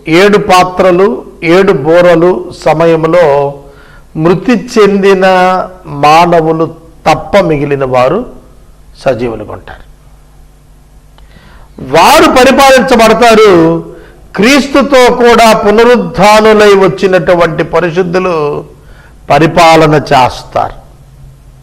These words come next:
క్రీస్తుతో కూడా పరిపాలన చేస్తారు.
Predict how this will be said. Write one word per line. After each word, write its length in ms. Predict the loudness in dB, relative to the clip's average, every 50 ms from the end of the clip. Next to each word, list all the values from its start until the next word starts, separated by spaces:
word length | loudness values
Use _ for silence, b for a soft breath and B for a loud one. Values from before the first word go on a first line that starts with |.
| _ _ -20 -20 -20 -20 -20 -20 -20 -20 -20 -20 -20 -20 _ -20 -20 _ _ -20 _ -20 _ -20 -20 -20 -20 -20 -20 -20 _ -20 -20 -20 -20 -20 -20 _ -20 -20 _ _ _ -20 -20 _ _ b b b b b b b b b b b b -16 -8
క్రీస్తుతో 1000 | -4 -2 0 2 0 0 -2 -4 -4 -2 0 0 0 2 2 2 4 4 2 2
కూడా 680 | 0 -4 -2 0 2 2 4 4 4 4 4 4 4 2
పరిపాలన 720 | 2 2 2 2 2 2 2 2 2 4 4 4 4 4 2
చేస్తారు. 880 | 0 0 0 2 2 2 0 -2 -8 -14 -12 -12 -12 -12 -12 -16 -20